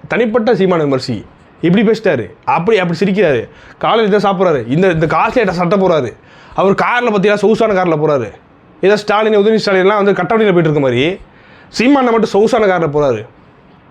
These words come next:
கதர் வாங்கி இப்படி தான் விமர்சிப்பாங்க இவங்க. வாங்கின பேமெண்ட்டுக்கு இந்த திமுகக்கு ஆதரவாக அல்லக்கைகளாக இருக்கக்கூடியவர்களை பற்றி உறவுகள், தமிழ் சொந்தங்கள் புரிந்து கொள்ளலாம். இவங்க, இவங்களுடைய அஜெண்டா என்னன்னா,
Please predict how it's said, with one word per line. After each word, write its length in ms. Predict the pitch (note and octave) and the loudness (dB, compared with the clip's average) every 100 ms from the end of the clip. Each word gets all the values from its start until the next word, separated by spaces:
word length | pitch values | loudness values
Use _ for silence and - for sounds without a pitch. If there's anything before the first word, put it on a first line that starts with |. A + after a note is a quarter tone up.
| - - | -14 -4
கதர் 240 | F3+ B3+ | 0 0
வாங்கி 200 | C4 F#3 | 0 0
இப்படி 240 | F3 G#3+ | 0 0
தான் 100 | C4+ | 0
விமர்சிப்பாங்க 420 | C4 G#3+ F#3 F3 C#3 | 0 0 0 -2 -2
இவங்க. 220 | A#2+ A2 - - - - - - - C3+ | -6 -10 -18 -20 -20 -20 -20 -20 -12 -4
வாங்கின 300 | E3+ A#3 F#3 | -2 0 0
பேமெண்ட்டுக்கு 480 | G3+ A3+ G3 E3+ G#3+ - - _ _ - - - - - - | 0 2 0 0 -2 -6 -20 _ _ -20 -20 -20 -20 -20 -4
இந்த 200 | E3+ F#3 D#3+ | 0 0 0
திமுகக்கு 800 | G#3+ B3 C#4 C4+ G#3+ G#3 F#3 A#3 | 0 2 2 2 0 -2 0 0
ஆதரவாக 600 | G#3+ G3+ A3+ G#3+ F#3+ G#3+ | 2 2 2 2 0 0
அல்லக்கைகளாக 640 | F3+ A3 G#3 F#3+ F#3 F3 F3 | 0 0 0 0 0 0 0
இருக்கக்கூடியவர்களை 580 | E3 D3+ D3+ D3+ D3 C#3+ | -2 -2 2 4 2 0
பற்றி 440 | D#3+ G3+ A3+ - - | -2 0 -2 -4 -4
உறவுகள், 420 | D#3+ F#3+ F#3+ G3 - - - - - | 0 2 2 0 -4 -20 -20 -20 -8
தமிழ் 260 | - A3+ - | -2 0 2
சொந்தங்கள் 320 | G3+ G3 G3 | 2 2 2
புரிந்து 240 | E3+ E3+ | 0 0
கொள்ளலாம். 260 | C#3+ B2 G2+ - - - - - - | 0 -2 -6 -14 -20 -20 -20 -12 -2
இவங்க, 500 | F#3 B3+ A3 G3+ G3 | 0 2 2 2 2
இவங்களுடைய 260 | G3 F#3+ E3 | 2 4 2
அஜெண்டா 320 | F3+ C4+ A3+ | 2 2 2
என்னன்னா, 260 | F3 C#3+ | 0 -2